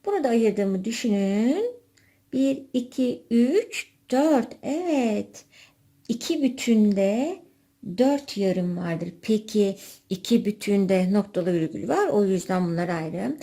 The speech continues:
İki bütünde kaç çeyrek var? Bakalım.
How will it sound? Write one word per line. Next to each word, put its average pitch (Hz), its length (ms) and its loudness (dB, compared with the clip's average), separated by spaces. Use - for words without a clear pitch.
İki 262 280 2
bütünde 262 400 4
kaç 269 300 -2
çeyrek 208 440 0
var? 247 320 0
Bakalım. 277 680 2